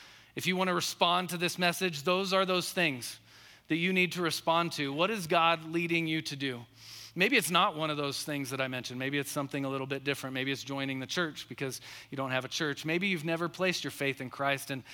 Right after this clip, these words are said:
today is the day that that needs to start.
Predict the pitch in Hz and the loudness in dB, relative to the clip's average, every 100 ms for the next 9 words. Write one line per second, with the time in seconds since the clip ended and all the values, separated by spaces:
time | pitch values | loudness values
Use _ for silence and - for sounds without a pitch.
0 | - - 151 165 175 170 135 147 139 135 | -14 -6 2 4 6 2 0 0 2 2
1 | 123 - - - 127 135 135 - 135 120 | 0 -6 -18 -8 0 0 0 -4 -6 -6
2 | - - 117 - 120 104 - | -6 -8 -8 -6 -6 -8 -14